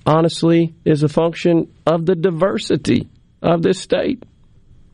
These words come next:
And though I know those on the left and those outside of the state like to throw rocks and stones and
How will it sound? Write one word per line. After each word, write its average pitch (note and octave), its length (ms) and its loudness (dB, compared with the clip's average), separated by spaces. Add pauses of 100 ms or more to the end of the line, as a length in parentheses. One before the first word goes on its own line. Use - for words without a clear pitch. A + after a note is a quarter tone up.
(760)
And B2+ 160 4
though D#3+ 240 2
I D#3 80 -4
know E3 300 0
those D3+ 300 -2
on D#3 80 0
the C3+ 100 0
left E3+ 560 0
and A#2+ 260 2
those C#3 260 2
outside C#3+ 460 0
of D3+ 60 -2
the C#3+ 80 -2
state D#3 400 -2
like B2 240 0
to C#3 80 -12
throw D3+ 260 0
rocks C#3+ 460 0
and D#3 80 2
stones B2 580 0
and C3 220 2